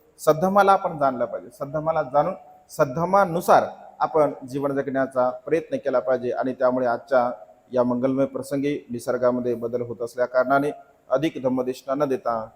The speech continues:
ही धम्मदेशना देऊन ही धम्मदेशना संपन्न करतो.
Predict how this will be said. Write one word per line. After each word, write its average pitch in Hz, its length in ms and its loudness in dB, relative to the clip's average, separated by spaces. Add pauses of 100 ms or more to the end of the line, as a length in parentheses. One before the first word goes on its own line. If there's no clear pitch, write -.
ही 123 60 -10
धम्मदेशना 117 480 -6
देऊन 117 280 -6
ही 117 60 -16
धम्मदेशना 113 400 -8
संपन्न 123 380 -8
करतो. 139 480 -2